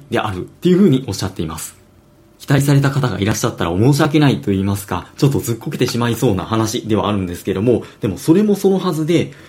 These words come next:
そもそもコーヒーって言っても、まあ、種類とか豆の種類とか、コーヒーの入れ方とかによっても、カフェインの含有量とか、まあ、その成分とかって千差万別なので、一律に何杯までっていうふうに言うことはできない。まあ、もちろん量も違いますよね。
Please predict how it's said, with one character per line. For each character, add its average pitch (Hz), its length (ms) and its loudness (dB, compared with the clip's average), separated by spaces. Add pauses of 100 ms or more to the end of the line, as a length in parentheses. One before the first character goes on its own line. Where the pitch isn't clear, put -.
(120)
そ - 160 -4
も 208 100 0
そ 107 140 -2
も 104 260 -2
コ 214 220 2
ー 208 60 2
ヒ - 160 -4
ー 165 100 0
っ - 60 -12
て - 80 -20
言 104 100 -2
っ - 20 -4
て 95 180 -2
も、 92 280 0
ま 95 100 -2
あ、 87 100 -8
種 123 140 4
類 113 160 4
と 92 80 -6
か 82 100 -10
豆 101 280 4
の 156 80 6
種 139 140 2
類 92 140 0
と - 120 -10
か、 87 200 -6 (140)
コ 180 160 6
ー 180 40 4
ヒ 170 160 0
ー 92 40 2
の 80 100 -4
入 165 180 4
れ - 20 -8
方 202 360 -4
と 147 120 -4
か 120 100 -2
に 92 100 -4
よ 92 100 -4
っ - 20 -12
て 92 160 -4
も、 95 180 0 (160)
カ 110 140 -8
フ 117 80 0
ェ 123 80 4
イ - 20 2
ン 95 60 2
の 82 80 -4
含 113 280 0
有 107 160 0
量 82 160 -4
と 87 60 -8
か、 87 100 -10
ま 87 120 -2
あ、 - 20 -10
そ 113 140 -2
の 104 80 2
成 127 320 2
分 85 180 -4
と 76 80 -10
か 82 120 -8
っ 76 40 -14
て - 140 -8
千 151 200 2
差 - 140 -6
万 127 240 0
別 143 320 -4 (160)
な 123 80 -2
の 87 100 -6
で、 92 200 -2 (240)
一 139 180 2
律 208 240 0
に 196 220 4
何 139 180 2
杯 92 180 -2
ま 92 120 -4
で 90 80 -6
っ - 40 -10
て - 120 -4
い 101 40 2
う 95 40 0
ふ - 20 0
う 98 40 0
に 87 80 -6
言 101 120 2
う 104 60 0
こ 107 80 -4
と 92 60 -2
は 80 100 -4
で 85 80 -6
き - 80 -6
な 82 80 -2
い。 143 60 -10 (180)
ま 131 80 2
あ、 - 20 2
も 143 80 4
ち 220 120 -4
ろ 123 80 0
ん 85 100 -8
量 247 160 4
も - 200 -4
違 90 160 -4
い 98 40 -4
ま 104 80 -2
す - 80 -10
よ 71 100 -12
ね。 80 220 -12